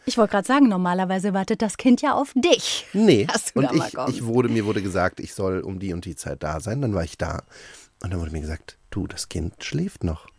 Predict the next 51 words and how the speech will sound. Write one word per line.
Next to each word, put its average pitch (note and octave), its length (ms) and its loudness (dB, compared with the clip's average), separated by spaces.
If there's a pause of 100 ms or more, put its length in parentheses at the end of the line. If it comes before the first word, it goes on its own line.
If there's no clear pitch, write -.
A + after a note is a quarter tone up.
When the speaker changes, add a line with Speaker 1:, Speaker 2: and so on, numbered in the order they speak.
Speaker 1:
Nee. G3 380 2 (240)
Speaker 2:
Bleib F#2 220 2
mal G2+ 120 4
noch F2+ 140 2
ein F#2+ 60 -2
bisschen E2+ 280 -4
hier D#2 140 -4
sitzen, C3 520 -6
warte." A2+ 520 -2 (340)
Und D#3+ 80 2
dann E3+ 100 6
habe C#3+ 120 4
ich B2+ 60 2
mich A#2+ 120 0
hingesetzt A2 840 0 (240)
und B2+ 60 -2
dann C3+ 60 2
habe B2+ 100 2
ich A#2+ 60 -4
gemerkt, A#2+ 260 -4
"Oh, - 80 -6
ich G#2+ 100 -10
bin C3 160 -6
ganz C3+ 200 -6
schön D3 100 -2
müde." C#3 140 0
Dann C3+ 100 2
habe C3 40 0
ich A#2+ 60 -2
mich B2+ 220 -4
abgelegt G#2+ 680 0
und B2+ 100 0
dann B2 100 4
habe A#2+ 100 0
ich C3 100 -4
einfach A#2+ 160 0
eine B2 80 0
halbe A#2 180 0
Stunde A#2+ 240 -4
geschlafen, A2+ 500 -2 (400)
bis - 160 0
das - 200 -2
Kind A#2 280 0
aufgewacht F2 480 -2
ist. - 140 -6 (500)
Die A2 240 2
Eingewöhnungszeit C3 720 2
ist - 160 -6
fast - 320 -2
durch. C#3+ 360 2 (300)
Speaker 1:
Geil. F3+ 460 -6